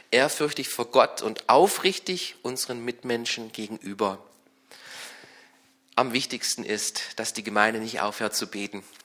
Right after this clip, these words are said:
Hey, deshalb haben wir Pray First. Gott hat uns erwählt. Ihr lieben Freunde, wir schreiben Geschichte Gottes, auch heute Morgen.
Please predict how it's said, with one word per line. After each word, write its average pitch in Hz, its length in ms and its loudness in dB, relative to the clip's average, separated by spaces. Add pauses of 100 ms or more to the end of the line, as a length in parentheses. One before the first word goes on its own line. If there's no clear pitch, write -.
(100)
Hey, 104 180 -2
deshalb 107 320 0
haben 104 140 0
wir 101 80 0
Pray 104 260 2
First. - 600 0 (960)
Gott 120 200 4
hat 123 140 4
uns 110 200 2
erwählt. 113 480 0 (460)
Ihr 120 160 6
lieben 131 280 0
Freunde, 123 580 4
wir 139 180 6
schreiben 139 400 6
Geschichte 135 500 2
Gottes, 107 600 2 (120)
auch 110 240 2
heute 110 260 2
Morgen. 98 420 0